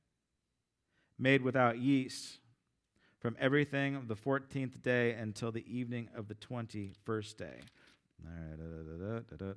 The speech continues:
da, da. Those are details we don't need to know about, right? Then Moses, twenty-one, summoned all the elders of Israel and said to them, "Go at once and select the animals for your families.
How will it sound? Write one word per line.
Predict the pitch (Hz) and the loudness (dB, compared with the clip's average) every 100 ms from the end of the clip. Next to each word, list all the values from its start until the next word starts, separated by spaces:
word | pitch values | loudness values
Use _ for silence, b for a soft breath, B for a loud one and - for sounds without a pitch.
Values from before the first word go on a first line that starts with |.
| - | -12
da, | - | -16
da. | 82 90 | -10 -10
Those | 87 82 | -10 -14
are | 82 | -12
details | 90 85 87 80 | -10 -8 -8 -6
we | |
don't | 90 85 | -6 -6
need | 82 | -6
to | |
know | 85 87 | -6 -6
about, | 87 90 | -6 -8
right? | 95 98 101 _ _ _ _ _ _ _ _ _ _ _ _ _ _ _ _ _ _ _ _ _ _ _ _ _ _ _ _ _ b b b b | -6 -6 -6 _ _ _ _ _ _ _ _ _ _ _ _ _ _ _ _ _ _ _ _ _ _ _ _ _ _ _ _ _ b b b b
Then | 160 | 4
Moses, | 165 160 156 156 170 170 - | 8 8 8 6 0 -4 -4
twenty-one, | 139 143 131 127 | 0 2 4 2
summoned | - 160 165 156 | 6 6 6 4
all | 151 151 156 | 6 8 8
the | 147 | 6
elders | 143 143 143 147 | 6 6 6 4
of | 135 | 2
Israel | 135 147 135 139 | 2 2 4 4
and | 131 | 2
said | - 147 | 4 4
to | 135 | 4
them, | 123 104 101 b b b | 2 2 -2 b b b
"Go | - 143 156 | 6 10 10
at | 151 | 10
once | 143 151 156 | 6 4 4
and | 139 | 0
select | 127 139 131 147 143 | -2 2 6 6 6
the | 143 131 | -2 -4
animals | 139 143 143 143 143 - - | 0 0 2 0 -2 -4 -6
for | 127 | -2
your | 127 123 | 0 2
families. | 120 139 131 135 139 147 156 | 0 2 2 2 2 -2 -4